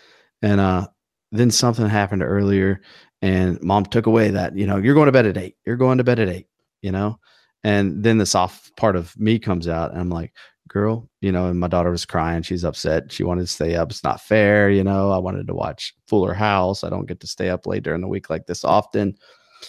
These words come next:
And so I just started looking at her. I'm like, "Girl, calm down. Wipe those tears away."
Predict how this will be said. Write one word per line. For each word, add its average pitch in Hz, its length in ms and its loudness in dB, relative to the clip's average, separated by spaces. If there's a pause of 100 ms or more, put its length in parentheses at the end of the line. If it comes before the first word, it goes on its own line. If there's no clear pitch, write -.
(160)
And 104 380 4
so - 160 0
I 92 80 6
just 92 160 -2
started 85 320 -2
looking 101 220 -4
at 101 80 -2
her. 101 60 -2
I'm 98 100 -2
like, - 140 -8
"Girl, 73 180 -10
calm 82 320 -12
down. 87 220 -8 (440)
Wipe - 140 -10
those 95 140 -8
tears 90 300 -10
away." 90 300 -10